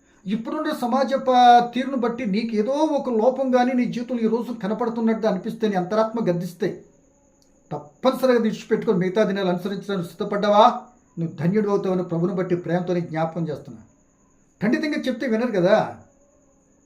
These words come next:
ఆయన దేవుని కృపను బట్టి నీకు జ్ఞాపకం చేస్తాను నేను. చూడండి, వీళ్ళు ఏమంటున్నారంటే,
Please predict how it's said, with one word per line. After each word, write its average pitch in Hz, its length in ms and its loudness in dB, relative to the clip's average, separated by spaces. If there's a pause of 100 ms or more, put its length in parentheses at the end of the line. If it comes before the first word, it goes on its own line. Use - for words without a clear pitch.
ఆయన 220 140 2
దేవుని 214 260 2
కృపను 226 260 -6
బట్టి 220 220 0
నీకు 214 140 0
జ్ఞాపకం 175 420 -2
చేస్తాను 131 260 -8
నేను. 110 160 -14 (500)
చూడండి, 220 460 2
వీళ్ళు 170 140 2
ఏమంటున్నారంటే, 175 800 0